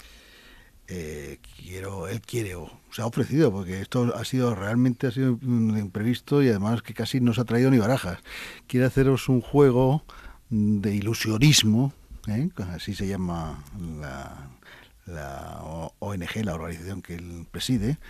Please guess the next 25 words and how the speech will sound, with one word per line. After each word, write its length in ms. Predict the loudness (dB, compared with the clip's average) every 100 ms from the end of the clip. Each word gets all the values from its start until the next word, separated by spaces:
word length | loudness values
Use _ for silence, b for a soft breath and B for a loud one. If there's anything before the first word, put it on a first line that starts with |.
| B B B B B -4
eh, 420 | 4 8 10 8 8
de 80 | 6
barajas 380 | 6 4 2
para 180 | 2 2
que 80 | 2
lo 80 | 2
hagáis 220 | 4 2
vosotros 400 | 2 0 0 0 2
en 160 | 0 0
vuestra 320 | -4 -4 2
casa, 400 | 6 6 8 8
en 80 | 10
el 160 | 8
Chabolo, 720 | 6 6 12 12 12 12 12
donde 240 | 12 12 10
estéis, 440 | 4 0 0 -4
¿eh? 340 | -10 -10 -6 -4 -4
Así 200 | -6 -6
que, 140 | -6
Jandro, 680 | -4 -2 4 6 6 4 2 -2
te 120 | -4
dejo 520 | -4 -4 -4 -2 -2
la 240 | -2 -2
iniciativa 580 | -4 -6 -8 -6 -6 -4
del, 340 | -4 -6 -10